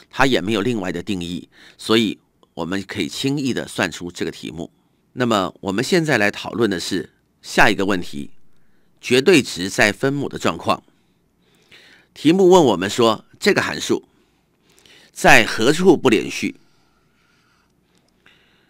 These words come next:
我们要知道不连续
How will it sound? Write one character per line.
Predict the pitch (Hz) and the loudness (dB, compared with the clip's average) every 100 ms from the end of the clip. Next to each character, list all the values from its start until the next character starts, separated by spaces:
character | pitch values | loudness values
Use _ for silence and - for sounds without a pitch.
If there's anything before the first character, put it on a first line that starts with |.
| _ _ _ | _ _ _
我 | - 113 | -4 0
们 | 165 | 2
要 | 185 | 2
知 | - 151 | 2 4
道 | 135 - - - - - - - - - | 6 4 -2 -14 -12 -14 -16 -20 -20 -4
不 | 196 | 2
连 | 156 110 | 2 2
续 | - 139 - | 0 0 0